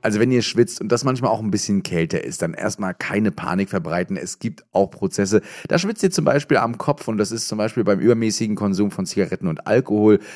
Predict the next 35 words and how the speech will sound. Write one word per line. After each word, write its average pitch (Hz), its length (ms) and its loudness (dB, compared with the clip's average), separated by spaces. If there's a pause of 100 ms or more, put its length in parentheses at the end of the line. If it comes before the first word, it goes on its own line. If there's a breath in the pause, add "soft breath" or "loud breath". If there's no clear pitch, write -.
bei 110 80 -2
übermäßigem 131 540 2
Stress - 420 -2
oder - 240 4
auch 139 160 0
Nahrungsmittel 156 760 2
und 135 160 0
Gewürze, 110 480 2
die 180 200 -2
etwas 165 380 2
schärfer - 520 0
sind 165 180 0
oder 156 220 2
auch - 80 -4
fettiger. - 560 -6 (280 loud breath)
Auch - 200 0
dadurch 123 480 -4 (180 loud breath)
kann 120 220 -8
man 139 120 -2
am 90 200 -10
Kopf - 320 -8
dann 73 180 -8
vielleicht - 320 -8
zum 87 140 -4
Beispiel 92 160 -2
ein - 20 -2
bisschen 90 240 0
mehr 82 160 -2
schwitzen 101 380 -6
und 82 80 -4
das 87 160 -2
Ganze 90 400 -2
auch 98 260 2
etwas - 400 -4
kaltschweißiger. 101 880 0